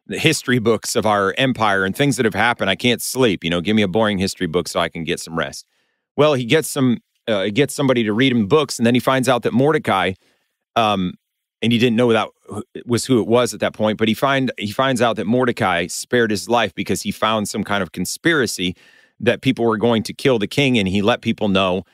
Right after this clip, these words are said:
and the king was spared. And he said, "Well, what was done?" The king says, "What was done to reward this Mordecai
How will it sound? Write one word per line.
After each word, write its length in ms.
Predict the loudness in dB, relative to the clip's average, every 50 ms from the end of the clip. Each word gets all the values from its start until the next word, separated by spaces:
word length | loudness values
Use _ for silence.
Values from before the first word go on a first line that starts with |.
| _ _ _
and 140 | -4 -4 -4
the 60 | -2
king 200 | -2 -2 0 0
was 140 | 0 -2 -4
spared. 400 | -2 0 0 2 2 2 2 2
And 100 | 0 0
he 60 | 0
said, 180 | 0 -2 0 0
"Well, 140 | 2 2
what 160 | 2 2 2 0
was 120 | -2 -4
done?" 380 | -2 0 0 0 0 -2 -4 -6 _ _ _ _
The 60 | -12 -4
king 180 | -2 0 0
says, 220 | 0 -2 -4 -2 0
"What 160 | -2 0 0
was 160 | 0 -2 0
done 260 | 0 0 0 2 0
to 80 | -2 0
reward 680 | 0 0 0 2 2 2 4 4 2 2 0 -4 -10 _ _ _ _ _ _
this 220 | -6 -4 -4 -2 0
Mordecai 600 | 2 2 2 2 0 -2 -2 -2 0 0 -2